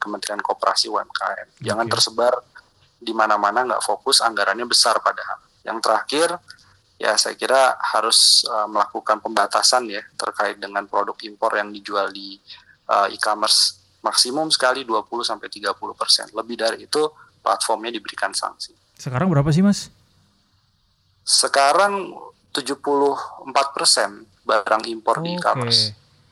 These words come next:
Speaker 2: Barang impor, ya, walaupun, eh, mungkin cross bordernya sedikit, penjual-penjual lintas negaranya sedikit, tapi, eh, produk, eh, impornya tetap banyak, ya, Mas, ya?
Speaker 1: Ya, betul. Secara volume, ya,
Speaker 2: Secara
Speaker 1: dia cukup
Speaker 2: volume.
Speaker 1: dominan.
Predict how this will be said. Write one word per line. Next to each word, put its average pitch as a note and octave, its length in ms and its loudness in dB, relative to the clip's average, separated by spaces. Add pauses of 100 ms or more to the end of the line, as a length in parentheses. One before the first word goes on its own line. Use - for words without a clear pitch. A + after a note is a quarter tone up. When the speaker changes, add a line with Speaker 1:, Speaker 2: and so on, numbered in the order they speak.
(400)
Speaker 2:
Barang B2+ 320 0
impor, C#3+ 400 0
ya, B2+ 400 2
walaupun, C#3+ 640 0
eh, C3 240 0
mungkin D3 320 0
cross C3 240 -2
bordernya B2 640 0
sedikit, B2+ 560 -2 (240)
penjual-penjual A2+ 720 -2
lintas A2 320 -2
negaranya A2+ 480 -2
sedikit, A#2+ 400 -6
tapi, C#3+ 480 -4 (480)
eh, A2+ 240 -4
produk, A2+ 560 -4 (480)
eh, G#2 680 -4 (200)
impornya C3 720 0
tetap B2+ 240 -4
banyak, C3+ 240 4
ya, A#2 160 0
Mas, G#2+ 160 0
ya? G2+ 160 -6 (640)
Speaker 1:
Ya, A#2 200 4 (200)
betul. A#2+ 240 2
Secara B2 320 4
volume, B2+ 480 2
ya, G#2 160 -6
Speaker 2:
Secara A2 320 -6
Speaker 1:
dia G#2 80 -2
cukup G2+ 160 -6
Speaker 2:
volume. F#2+ 80 -4
Speaker 1:
dominan. G#2 360 -6